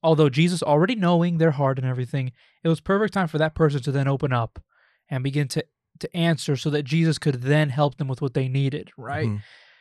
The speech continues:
Speaker 1: Not that he couldn't either way, but I think it was a great lesson. It's like, "Man, if,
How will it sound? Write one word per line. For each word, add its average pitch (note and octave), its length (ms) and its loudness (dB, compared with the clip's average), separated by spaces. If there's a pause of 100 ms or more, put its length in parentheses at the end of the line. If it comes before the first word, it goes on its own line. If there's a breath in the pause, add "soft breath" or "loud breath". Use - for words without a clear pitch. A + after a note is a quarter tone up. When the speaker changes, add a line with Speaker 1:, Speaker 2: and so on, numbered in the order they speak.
(140 loud breath)
Speaker 1:
Not E3 220 4
that E3+ 100 4
he D3 80 2
couldn't F3 320 2
either E3 240 2
way, D#3+ 360 4
but C3+ 200 0
I C3 40 0
think D#3 200 -2
it D#3 40 4
was C#3 120 0
a C#3+ 60 0
great D3+ 260 2
lesson. D3+ 320 0
It's A#2+ 80 -10
like, C3+ 160 0
"Man, F3 180 0
if, B2+ 140 -4